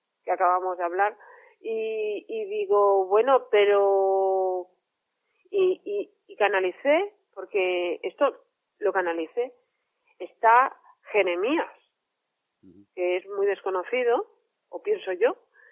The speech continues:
Speaker 1: y es un arcángel para equilibrarnos,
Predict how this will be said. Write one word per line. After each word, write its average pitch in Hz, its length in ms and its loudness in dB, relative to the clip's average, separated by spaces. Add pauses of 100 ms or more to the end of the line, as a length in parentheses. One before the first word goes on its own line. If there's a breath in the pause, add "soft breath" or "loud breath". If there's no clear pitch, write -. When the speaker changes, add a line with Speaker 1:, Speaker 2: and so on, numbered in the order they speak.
(540 soft breath)
Speaker 1:
y 214 200 2
es 233 60 2 (180)
un 302 140 0
arcángel 302 520 -4
para 190 260 -4
equilibrarnos, 170 1080 -6